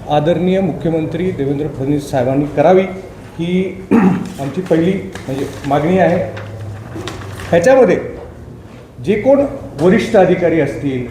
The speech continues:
किंवा स्थानिक पोलीस अधिकारी असतील, ज्यांनी हा रिपोर्ट दाखल केला, हा कोणाच्या दबावाने, त्यांच्यावरती कोणाकोणाचा दबाव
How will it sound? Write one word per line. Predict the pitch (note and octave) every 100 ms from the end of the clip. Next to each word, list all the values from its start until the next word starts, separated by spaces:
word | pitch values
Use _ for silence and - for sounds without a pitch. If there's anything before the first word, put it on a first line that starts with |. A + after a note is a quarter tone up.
| - - - - -
किंवा | G#3+ C4+
स्थानिक | - F3+ G#3+ C4+
पोलीस | - G#3+ G3+
अधिकारी | E3 D3+ C3+ A#2+
असतील, | - - - - - - -
ज्यांनी | D3+ G#3
हा | A3 A3
रिपोर्ट | A3 F3+ F#3+ G#3 - - - - - - - - - -
दाखल | D3+ - A3+
केला, | - F#2+ - - - - - -
हा | A3
कोणाच्या | B3 - F#3 G3+ B3 C4 C4 C#4+ C#4+
दबावाने, | A#3+ G#3 G#3+ G3 F3+ - - - - - - - - - - - -
त्यांच्यावरती | E3+ E3+ G#3+ A3 G#3+ A#3
कोणाकोणाचा | G#3 F#3 A3 A3 G3+ G3+ G#3+
दबाव | G#3 D#3+ E3+ F#3